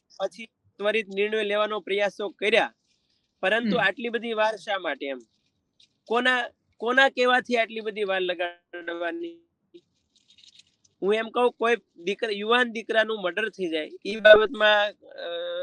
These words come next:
Speaker 1: અ, કોઈને પૂછવા જાવું પડે કે અથવા તો ઈ બાબત એવી હોય ત્યારે એ,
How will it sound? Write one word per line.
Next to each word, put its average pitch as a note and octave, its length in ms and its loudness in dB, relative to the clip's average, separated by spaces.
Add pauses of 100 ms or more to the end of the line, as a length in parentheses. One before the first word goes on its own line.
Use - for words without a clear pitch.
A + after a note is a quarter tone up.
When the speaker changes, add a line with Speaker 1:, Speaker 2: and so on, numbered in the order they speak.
(520)
Speaker 1:
અ, E3+ 200 -2
કોઈને G#3 320 -4
પૂછવા G3+ 420 -2
જાવું F#3 300 -2
પડે G#3+ 240 -6
કે G3 200 -2
અથવા F#3+ 320 -2
તો G3 340 -6 (260)
ઈ G3 100 2
બાબત F#3 360 4
એવી G3 160 6
હોય F#3+ 240 2
ત્યારે G3 420 0 (160)
એ, F#3 140 0